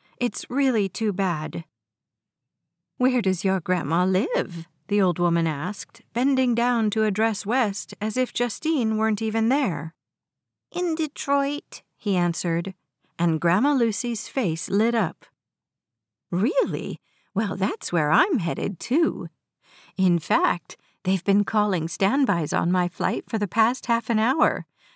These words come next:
I bet we can get you on board if you really wanted to."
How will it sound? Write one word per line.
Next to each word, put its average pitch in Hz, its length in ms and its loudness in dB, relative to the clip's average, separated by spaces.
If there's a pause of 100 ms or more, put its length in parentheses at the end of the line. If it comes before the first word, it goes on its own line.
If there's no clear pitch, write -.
(160)
I 254 240 2
bet 339 200 2
we 247 160 2
can 180 280 0
get 180 200 0
you 220 220 2
on 175 220 2
board 190 340 0
if 151 160 -2
you 190 120 4
really 180 300 4
wanted 160 480 -2
to." 185 400 -2